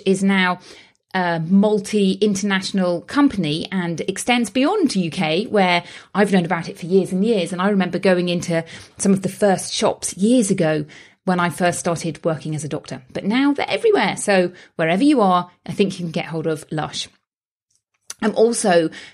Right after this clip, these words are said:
going to be having a little massage cushion as a prize, because I love my massage cushion.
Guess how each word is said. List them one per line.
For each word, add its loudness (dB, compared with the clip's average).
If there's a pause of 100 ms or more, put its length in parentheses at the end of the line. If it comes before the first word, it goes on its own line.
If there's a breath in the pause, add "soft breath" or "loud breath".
going 4
to -8
be 2
having -2
a -2
little -2
massage 0
cushion 0
as -4
a 0
prize, -4
because -4
I -2
love 0
my 2
massage -2
cushion. -8